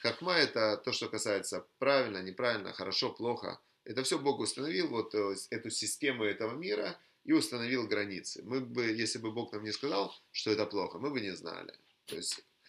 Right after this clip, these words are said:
так он установил. Это называется хахма. Хахму невозможно постичь путём интеллектуального поиска. Хахма, она идёт только от Бога. Второй вид, э, чего надо приобретать, второй вид, э, мудрости называется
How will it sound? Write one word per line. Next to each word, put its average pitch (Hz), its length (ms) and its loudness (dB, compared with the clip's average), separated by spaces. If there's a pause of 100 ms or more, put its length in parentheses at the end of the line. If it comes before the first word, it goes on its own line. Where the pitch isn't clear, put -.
(400)
так 185 220 6
он 147 80 2
установил. 110 340 2
Это 117 160 -2
называется 120 400 4
хахма. 98 460 0 (100)
Хахму 170 300 -4
невозможно 117 580 0
постичь - 640 0 (340)
путём 127 320 2
интеллектуального 101 680 2
поиска. - 460 -4
Хахма, 151 440 0
она 113 400 -4 (300)
идёт 117 320 2
только 101 320 0
от 92 120 -4
Бога. 92 320 -10 (440)
Второй 170 340 4
вид, 143 320 2
э, 98 480 6 (140)
чего 117 240 0
надо 110 240 2
приобретать, 110 680 0 (220)
второй 113 300 0
вид, 101 240 0
э, 92 260 2 (220)
мудрости 104 520 -4
называется 113 960 0